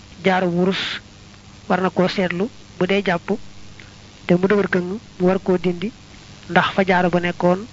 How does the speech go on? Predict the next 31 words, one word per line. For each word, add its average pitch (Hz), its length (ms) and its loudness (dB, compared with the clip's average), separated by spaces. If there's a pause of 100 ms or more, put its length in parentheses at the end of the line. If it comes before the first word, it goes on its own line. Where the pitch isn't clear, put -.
(240)
tooy. 175 240 4 (1400)
Bu 185 100 6
takkee 202 300 2
jaarub 180 260 2
xaalis 180 320 0
nag, 220 120 0
nga 208 80 0
xam 185 180 2
ne 185 120 0
benn 190 360 2
la, 190 100 -4 (640)
yoon 185 220 6
a 196 40 2
ko 185 140 0
may 180 140 0
mu 175 100 -4
takk 180 220 0
ko 175 100 2
moom, 175 200 0 (540)
lu 175 140 8
mu 196 120 2
dëgër 190 260 4
dëgër, 180 240 2 (320)
bu 175 60 2
dee 180 180 4
jàpp, 175 240 2 (420)
mën 170 100 0
na 175 80 2
koo 180 160 4
bàyyi 180 260 4
noona, 170 240 0